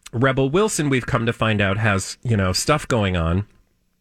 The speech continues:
and is trying to get attention for her own career. So this publicationship really is,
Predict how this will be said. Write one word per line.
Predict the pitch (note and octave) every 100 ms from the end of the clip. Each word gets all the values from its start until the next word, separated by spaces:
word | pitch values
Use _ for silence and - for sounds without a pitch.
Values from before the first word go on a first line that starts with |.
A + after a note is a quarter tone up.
| _ _ -
and | A2
is | G#2
trying | - G#2
to | G2
get | G2+
attention | F#2+ G2+ - G2
for | G2+
her | A2
own | C#3+
career. | D#3+ A2+ G2 F2
So | B2
this | A#2 -
publicationship | C#3 C#3 G3+ C4 D3+ C3 A2+ B2
really | E3+ F3 C3+
is, | B2